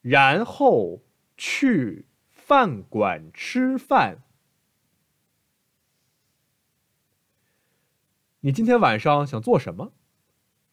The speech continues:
我先去公园，然后去饭馆吃饭。Cinq。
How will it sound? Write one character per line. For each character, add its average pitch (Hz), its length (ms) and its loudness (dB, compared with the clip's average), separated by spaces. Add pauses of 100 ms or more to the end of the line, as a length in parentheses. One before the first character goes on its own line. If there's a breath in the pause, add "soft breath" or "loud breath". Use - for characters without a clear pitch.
(260)
我 113 480 2
先 240 200 0
去 - 120 -14
公 226 160 0
园， 104 320 -6 (200)
然 113 280 0
后 139 300 2
去 - 140 -6
饭 233 220 -4
馆 - 180 -14
吃 - 160 -14
饭。 220 300 -8 (4000)
Cinq。 127 500 -6